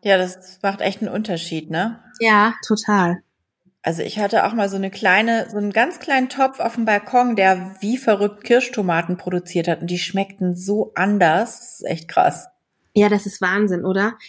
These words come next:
Speaker 2: Ja, und was ich noch gemacht hab letztes Jahr, ich hab letztes Jahr, weil wir hatten auch so wahnsinnig viele Tomaten und dann hab ich ja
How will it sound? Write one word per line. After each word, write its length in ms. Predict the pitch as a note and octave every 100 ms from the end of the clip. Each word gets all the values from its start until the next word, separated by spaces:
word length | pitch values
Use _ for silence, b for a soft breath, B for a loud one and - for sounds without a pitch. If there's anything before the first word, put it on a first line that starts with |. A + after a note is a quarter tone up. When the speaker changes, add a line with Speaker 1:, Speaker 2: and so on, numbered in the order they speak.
| B
Speaker 2:
Ja, 120 | A3+
und 60 | A#3
was 160 | B3
ich 180 | B3 - _ - -
noch 240 | A#3 B3 B3
gemacht 400 | B3 C4 - D#4+
hab 140 | C#4+
letztes 480 | B3 D4 - D#4 -
Jahr, 240 | C#4 C#4
ich 100 | C4
hab 100 | B3
letztes 360 | A#3+ B3 C4 B3
Jahr, 160 | A#3+
weil 140 | A#3 A3+
wir 120 | A#3+
hatten 160 | B3+ A#3+
auch 120 | A3
so 220 | B3+ A#3
wahnsinnig 640 | A3+ A#3 D4 C4 A#3+ -
viele 220 | - D4 C4
Tomaten 600 | A#3 A3 A3 - A#3 A#3+ B B B B _ _
und 160 | A#3 A#3+
dann 240 | A#3 A3 - -
hab 200 | B3+ B3
ich 160 | B3+
ja 380 | B3 A3+ A3+ G#3